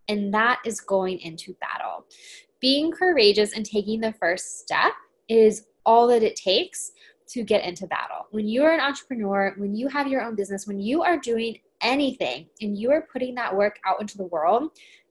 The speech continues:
you will be faced with criticism. You will be faced with things that are going to try to take down your armor. And that's gonna be <laughs> another topic for another episode. Um, but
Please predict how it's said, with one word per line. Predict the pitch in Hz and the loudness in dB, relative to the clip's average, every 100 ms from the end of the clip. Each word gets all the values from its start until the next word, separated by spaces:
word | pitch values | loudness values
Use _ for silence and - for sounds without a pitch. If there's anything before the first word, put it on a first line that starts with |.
| _ | _
you | 220 | 0
will | 269 339 | 2 2
be | 392 | 2
faced | 294 247 247 - - | 4 4 2 -8 -2
with | 196 190 196 - _ _ _ | 2 2 2 -6 _ _ _
criticism. | - 165 156 160 143 131 | -2 -2 -2 -6 -6 -6
You | 180 | 2
will | 208 233 | 4 4
be | 269 | 2
faced | 240 214 - - | 2 2 0 -6
with | 220 | -6
things | 190 175 175 | -4 -4 -4
that | 175 | -4
are | 170 | -4
going | 165 160 175 | -2 -4 -6
to | 226 | -8
try | - 190 190 | -2 0 0
to | 208 | -6
take | - 185 170 _ _ | -12 -10 -10 _ _
down | 185 170 165 | -6 -6 -8
your | 160 - 147 | -14 -14 -14
armor. | 156 120 202 _ _ _ _ _ _ - - | -14 -16 -20 _ _ _ _ _ _ -18 -8
And | 196 | 0
that's | 202 208 214 | 2 2 0
gonna | 247 | -2
be | 220 | 2
<laughs> | 208 | 2
another | 214 233 226 214 | 4 4 4 2
topic | - 175 190 190 | 0 0 0 0
for | - | 0
another | 196 180 156 - | 0 0 -2 -2
episode. | 170 202 - 302 427 - - - - 226 | -2 -2 4 6 6 0 -10 -10 -2 4
Um, | 240 233 233 - 208 | 8 8 4 2 4
but | 262 - | 4 4